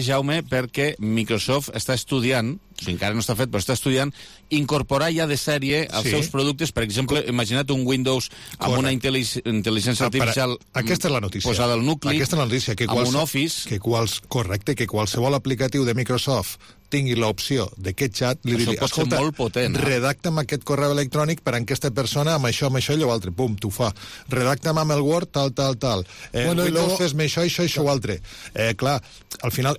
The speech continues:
Speaker 2: és un tren que està passant i diu, "Ostres,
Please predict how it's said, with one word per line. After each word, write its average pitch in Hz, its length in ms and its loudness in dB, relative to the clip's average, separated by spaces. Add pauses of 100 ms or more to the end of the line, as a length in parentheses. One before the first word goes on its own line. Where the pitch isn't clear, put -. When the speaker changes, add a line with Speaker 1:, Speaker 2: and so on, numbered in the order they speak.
Speaker 2:
és 156 180 0
un 175 200 2
tren 139 380 0 (100)
que - 80 -6
està 147 260 -2
passant 165 460 0
i 139 140 0
diu, 120 280 0 (140)
"Ostres, - 540 -2